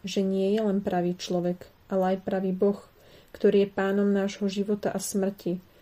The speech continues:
ktorý sa stará a bez ktorého vedomia sa nič nestane. Naučme sa ako Tomáš v láske a nežnosti volať: "Pán môj a Boh môj", vediac, že náš všemocný pán nám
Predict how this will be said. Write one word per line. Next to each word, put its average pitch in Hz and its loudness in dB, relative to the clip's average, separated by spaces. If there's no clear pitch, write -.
ktorý 208 4
sa 208 0
stará 196 0
a 190 0
bez 190 0
ktorého 214 2
vedomia 202 4
sa 202 -4
nič 190 0
nestane. 180 -2
Naučme 202 4
sa 233 -2
ako 220 -4
Tomáš 208 -2
v 202 0
láske 202 -4
a 196 0
nežnosti 208 -2
volať: 196 0
"Pán 214 4
môj 196 4
a 190 0
Boh 202 2
môj", 185 0
vediac, 190 2
že 208 4
náš 202 -2
všemocný 220 -2
pán 185 -2
nám 185 -2